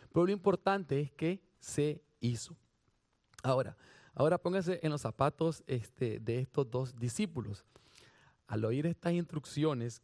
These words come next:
que Jesús estaba dando, uno podría pensar, ¿y cómo es, y cómo Él sabe que va a ocurrir esa, es esto o aquello? Porque si usted se fija,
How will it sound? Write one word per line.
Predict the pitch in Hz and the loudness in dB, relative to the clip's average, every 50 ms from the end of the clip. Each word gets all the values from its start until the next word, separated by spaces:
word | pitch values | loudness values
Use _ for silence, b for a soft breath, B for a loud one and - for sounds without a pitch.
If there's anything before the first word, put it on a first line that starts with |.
| _ | _
que | - - 113 | -6 -4 -2
Jesús | 107 104 101 - 147 151 | -2 -2 -2 -2 -2 -2
estaba | 151 143 - - 139 143 147 139 | -2 -2 -2 -2 0 0 2 0
dando, | 131 120 117 113 117 123 123 127 - _ B B B B B B B B B B B B | 0 -2 -2 -2 -2 -4 -4 -6 -10 _ B B B B B B B B B B B B
uno | - 156 185 185 | 0 0 0 2
podría | - 170 160 156 165 165 - | 2 0 2 2 0 0 0
pensar, | - 139 123 - - 143 143 131 - - - | 0 0 0 0 0 0 0 0 -2 -6 -6
¿y | - 120 110 - _ _ | -6 -6 -6 -8 _ _
cómo | - - - 175 190 190 190 185 175 - - - _ | 0 2 2 2 2 0 -2 -2 -4 -6 -10 -10 _
es, | - 143 139 123 107 - - _ _ | 0 0 0 0 -4 -10 -18 _ _
y | - - | -8 -8
cómo | - - 160 160 175 180 180 | -2 -2 0 0 2 2 2
Él | 180 175 | 0 0
sabe | 165 - - - 147 156 151 156 | -2 -4 -6 -4 -4 -2 -2 -4
que | 143 - - 131 | -4 -4 -6 -2
va | 120 | 0
a | 123 | 0
ocurrir | 139 135 - - - 139 - 139 127 - - | -2 -2 -4 -8 -8 -6 -4 -4 -6 -4 -6
esa, | - 107 - - - - - - B B B B B B - | -6 -8 -8 -8 -10 -10 -10 -10 B B B B B B -4
es | - 120 117 - _ _ | -4 -4 -4 -4 _ _
esto | - 143 151 139 - - - - - | 0 0 0 -2 -6 -10 -10 -10 -6
o | - 117 113 | -4 -4 -4
aquello? | 107 - - 180 175 156 120 | -4 -4 -2 0 0 0 -2
Porque | - - 117 - - 120 | -2 -4 -6 -6 -6 -6
si | - 120 | -6 -2
usted | - - 139 | -2 -2 0
se | - - - | 0 0 -2
fija, | - - 196 175 190 180 | 0 -2 -2 -2 -2 -4